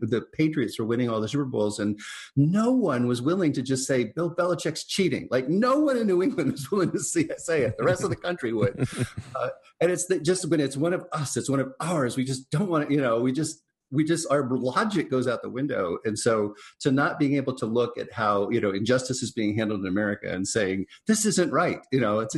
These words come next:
Speaker 1: "No, I can't say that. It might hurt my candidate," is, we, we are in a bad place if we do that. So it's learning to, to listen to the other, to respect their opinion, to speak civilly, to be, I love Bethel's, uh,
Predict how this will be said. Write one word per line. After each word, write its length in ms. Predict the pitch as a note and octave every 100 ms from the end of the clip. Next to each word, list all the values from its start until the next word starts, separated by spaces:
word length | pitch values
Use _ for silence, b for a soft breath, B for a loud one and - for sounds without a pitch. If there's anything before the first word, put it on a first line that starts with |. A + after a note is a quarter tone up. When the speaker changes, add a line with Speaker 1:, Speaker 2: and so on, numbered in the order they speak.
| D3+
Speaker 1:
"No, 160 | D3+ D3
I 60 |
can't 220 | C#3+ D#3
say 160 | - D3+
that. 160 | B2+ A#2
It 80 | A#2+
might 160 | C3
hurt 220 | - C3 A2
my 240 | B2 C3
candidate," 540 | B2+ C3+ B2+ G#2 F#2 - B B
is, 300 | D#3+ - - _ _ _ _ -
we, 240 | C#3 C3 - - G#2+ A#2 B2
we 160 | B2 B2+
are 120 | G#2
in 80 | F#2+
a 120 | D#2+ _
bad 320 | G2 G2+ G2 -
place 300 | F2+ F#2 -
if 80 | -
we 80 | E2
do 180 | F2+
that. 300 | E2 E2 -
So 240 | - A2 F#2+
it's 280 | G#2+ - A2
learning 500 | A2 C3+ D3 D#3 D#3
to, 200 | A2 G2 B B -
to 60 |
listen 460 | G#2+ G#2+ C3+ - B2
to 120 | A#2
the 160 | G2 F#2+
other, 360 | F#2 E2+ D#2+ E2+
to 100 | G2
respect 580 | F#2 G2+ - - D3 D3
their 160 | A#2 G2+
opinion, 480 | - G2 F2+ D2 D#2+
to 140 | G#2+
speak 480 | - - E3+ D#3 -
civilly, 460 | - G2+ F#2 F2 F#2
to 120 | G2
be, 260 | A#2 A2+
I 60 | G2
love 260 | G#2+ A2+ G2+
Bethel's, 340 | G#2+ A#2
uh, 100 | G2